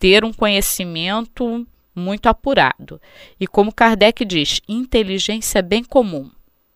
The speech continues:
porque às vezes a pessoa não tem estudo, mas ela demonstra,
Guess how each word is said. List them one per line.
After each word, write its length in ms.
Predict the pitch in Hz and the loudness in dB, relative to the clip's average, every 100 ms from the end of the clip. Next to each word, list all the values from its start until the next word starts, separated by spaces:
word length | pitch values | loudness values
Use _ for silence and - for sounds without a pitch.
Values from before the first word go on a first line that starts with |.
| _ | _
porque 240 | - 165 160 | -16 -6 -4
às 140 | 151 | -2
vezes 220 | 156 170 | -2 0
a 60 | 180 | 0
pessoa 380 | 180 175 - 165 | 0 -4 -4 -4
não 200 | 170 185 | -4 -2
tem 200 | 165 160 | -2 -2
estudo, 720 | 170 - - 185 208 208 277 - - _ | -2 -4 -4 -4 -2 -2 -4 -6 -20 _
mas 300 | 175 175 175 | -2 0 2
ela 240 | 185 185 180 | 2 2 0
demonstra, 1120 | 170 254 240 196 202 233 - - 269 269 | 0 2 4 4 4 2 -2 0 4 4